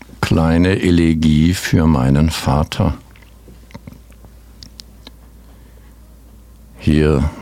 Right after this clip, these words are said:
dieser Baum, das ist mein Vater. Wundert dich das? Hast du mit einer Eiche gerechnet?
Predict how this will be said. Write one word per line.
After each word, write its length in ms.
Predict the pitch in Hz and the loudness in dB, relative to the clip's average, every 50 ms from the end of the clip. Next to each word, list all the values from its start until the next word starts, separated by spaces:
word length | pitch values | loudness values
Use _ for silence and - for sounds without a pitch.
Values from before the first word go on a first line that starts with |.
| - - | -4 -2
dieser 320 | 73 80 82 73 71 71 | 0 2 2 2 0 0
Baum, 480 | 64 64 67 67 71 80 85 80 78 71 73 - - - | 0 0 0 0 2 2 2 0 0 -2 -4 -6 -6 -6
das 180 | - - - | -4 -4 -4
ist 200 | - - - - | -4 -4 -2 -2
mein 160 | - 69 73 | 0 0 0
Vater. 640 | - - - 80 71 71 76 82 - - 78 73 73 - - - - - - - - | -2 -2 -2 -2 0 0 0 -2 -2 -2 -2 -4 -4 -6 -10 -20 -20 -20 -16 -8 -4
Wundert 460 | 67 67 69 73 71 78 - - - | -2 0 0 0 0 -2 -2 -2 -4
dich 180 | 85 - - - | -6 -6 -4 -4
das? 300 | - 90 87 - - - - - - - - - - - - - - - - - - - - - | -2 -2 -2 -4 -8 -18 -20 -20 -20 -20 -20 -20 -20 -20 -20 -20 -20 -20 -20 -20 -20 -14 -6 -4
Hast 260 | - - - - - | -4 -4 -4 -4 -2
du 280 | 82 78 76 76 73 | 0 0 2 2 2
mit 200 | 71 71 73 73 | 2 0 0 0
einer 320 | 71 69 71 71 69 67 - | 0 0 0 0 0 -2 -2
Eiche 460 | - 67 65 76 85 - - 87 85 | -2 0 0 0 -2 -2 -2 -2 -2
gerechnet? 640 | 82 92 87 82 80 85 95 - - - 92 95 | -2 -2 -2 0 -2 -2 -2 -2 -2 -2 -2 -4